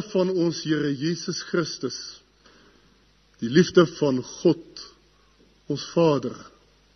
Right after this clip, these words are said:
en die kragtige en innige gemeenskap van die Heilige Gees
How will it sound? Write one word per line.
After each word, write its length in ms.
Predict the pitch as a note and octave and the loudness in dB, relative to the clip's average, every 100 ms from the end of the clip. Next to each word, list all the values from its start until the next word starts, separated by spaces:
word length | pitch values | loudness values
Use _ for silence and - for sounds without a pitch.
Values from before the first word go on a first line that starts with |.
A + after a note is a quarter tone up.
| _ _ _ _ _ _ _ _ _ _ _ _ - | _ _ _ _ _ _ _ _ _ _ _ _ -8
en 80 | B2+ | -8
die 80 | |
kragtige 880 | - - G#3+ - - - F3+ F#3 F3 E3+ | -4 4 4 4 -2 2 2 4 2 2
en 220 | C3+ D3 - | 0 -2 0
innige 400 | G3 G3 - F3 | 4 4 4 0
gemeenskap 920 | - D3 C3+ F3+ F#3+ F3 - F3 - - _ _ _ _ _ _ _ - | -2 -4 2 4 4 2 0 0 -2 -20 _ _ _ _ _ _ _ -8
van 140 | F#3+ E3+ | -2 2
die 100 | F3+ D3+ | 2 4
Heilige 400 | G3+ G#3 G3+ F#3+ | 4 4 2 -2
Gees 420 | - G#3 B2 | 2 4 2